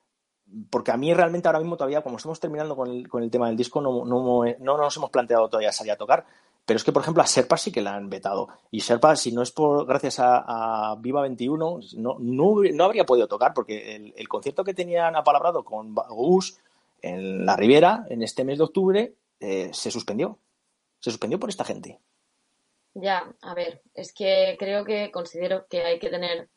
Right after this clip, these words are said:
Speaker 2: eh, muchas ganas y hay que ser muy valiente para poder enfrentarse a todo, a, a todo este, yo lo califico como lobby porque considero que es un grupo de personas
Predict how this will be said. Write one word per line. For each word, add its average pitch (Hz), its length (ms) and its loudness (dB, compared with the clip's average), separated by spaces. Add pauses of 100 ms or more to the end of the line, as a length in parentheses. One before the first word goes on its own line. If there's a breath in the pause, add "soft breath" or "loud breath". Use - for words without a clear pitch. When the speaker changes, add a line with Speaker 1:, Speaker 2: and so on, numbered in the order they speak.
(480)
Speaker 2:
eh, 165 600 0 (180)
muchas 220 440 -2
ganas 220 480 0
y 214 40 -2
hay 185 100 0
que 196 140 -4
ser 190 240 -4
muy 185 200 -6
valiente 185 640 -2 (400)
para 196 260 6
poder 185 420 4
enfrentarse 190 640 0
a 190 100 2
todo, 175 460 0
a, 175 200 -8
a 185 120 -6
todo 190 160 0
este, 202 440 -2
yo 202 120 -4
lo 254 100 4
califico 220 380 0
como 196 160 -4
lobby 208 220 6
porque 190 240 -2
considero 190 260 -2
que 202 80 -8
es 202 80 -10
un 180 80 -10
grupo 196 220 -2
de 202 80 0
personas 202 480 -4